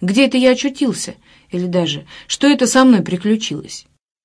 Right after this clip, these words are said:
Из ниоткуда появляется молодая женщина в белом,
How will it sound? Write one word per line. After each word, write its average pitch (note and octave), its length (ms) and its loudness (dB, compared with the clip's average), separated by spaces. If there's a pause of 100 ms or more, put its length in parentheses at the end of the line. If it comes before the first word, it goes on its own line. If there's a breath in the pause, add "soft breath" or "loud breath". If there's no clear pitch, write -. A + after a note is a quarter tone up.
(220)
Из G#3 200 -2
ниоткуда D4 460 4
появляется B3 540 2
молодая G#3+ 460 4
женщина B3 500 -2
в G3+ 80 -6
белом, E3 440 -4